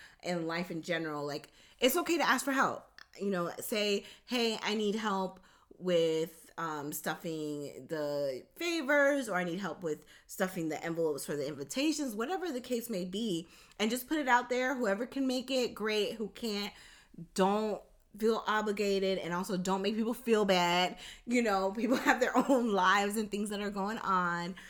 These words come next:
um, but be willing to ask for help. And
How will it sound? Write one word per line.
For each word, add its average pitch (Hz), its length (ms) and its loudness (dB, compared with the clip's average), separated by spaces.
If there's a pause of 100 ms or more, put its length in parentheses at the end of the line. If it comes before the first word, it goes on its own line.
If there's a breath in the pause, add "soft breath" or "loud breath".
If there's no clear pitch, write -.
(200 loud breath)
um, 175 560 2 (140)
but 185 320 2
be 226 200 2
willing 202 440 0 (120)
to 175 360 0 (140)
ask 165 440 -2
for 165 280 -4
help. 127 320 -4 (920)
And 202 500 0